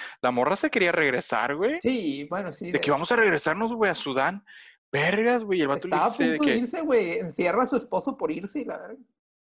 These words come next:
Speaker 1: Sí, o sea, exacto, exacto. El
Speaker 2: Sí,
Speaker 1: vato,
Speaker 2: es
Speaker 1: y
Speaker 2: cierto.
Speaker 1: hasta la tiene que encerrar a ella. Pero es de que,
Speaker 2: Sí, es
Speaker 1: "Güey, ¿qué
Speaker 2: cierto.
Speaker 1: vas a hacer allá, güey?". Y ya, y le
Speaker 2: <laughs>
Speaker 1: dice algo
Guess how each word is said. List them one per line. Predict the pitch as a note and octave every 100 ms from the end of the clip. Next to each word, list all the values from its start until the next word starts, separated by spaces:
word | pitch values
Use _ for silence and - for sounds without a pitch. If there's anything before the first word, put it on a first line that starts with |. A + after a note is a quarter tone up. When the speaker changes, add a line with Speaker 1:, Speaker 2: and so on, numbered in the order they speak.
| _ _ _
Speaker 1:
Sí, | - G3 A3+
o | D#3+
sea, | F3 C#3
exacto, | - D#3 G3 D3
exacto. | D3+ F#3 D#3
El | B2
Speaker 2:
Sí, | A#2+
Speaker 1:
vato, | A#2+ G3+
Speaker 2:
es | A#3
Speaker 1:
y | C#3+
Speaker 2:
cierto. | C3
Speaker 1:
hasta | B2 C3
la | A#2+
tiene | C3 E3+
que | F#3
encerrar | E3+ F3+ F3
a | C3+ G#2
ella. | D#3+ C#3+ - - -
Pero | -
es | B2+
de | D#3+
que, | D3+
Speaker 2:
Sí, |
es |
Speaker 1:
"Güey, | D#3
¿qué | D3
Speaker 2:
cierto. | D3+ D3
Speaker 1:
vas | D#3+
a | F3+
hacer | - F#3+
allá, | F3 C#3+ E3
güey?". | G#3 C4 A3+ D#3 -
Y | D3
ya, | C#3+ C#3+ E3+
y | C#3+
le | D3
Speaker 2:
<laughs> | C3+
Speaker 1:
dice | -
algo | G3+ G3+ A#3